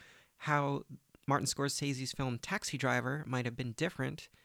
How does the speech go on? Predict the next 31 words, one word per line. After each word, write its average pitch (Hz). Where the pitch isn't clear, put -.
if 147
it -
had 127
been 127
directed 127
by 117
Brian 120
De 117
Palma, 147
who 120
I 110
just 117
learned 123
was, -
uh, 101
the 117
first -
director 127
offered 123
the -
script -
for 120
Taxi 110
Driver. 107
And 110
as 123
we've 127
seen 180
in 135
films 131
like 123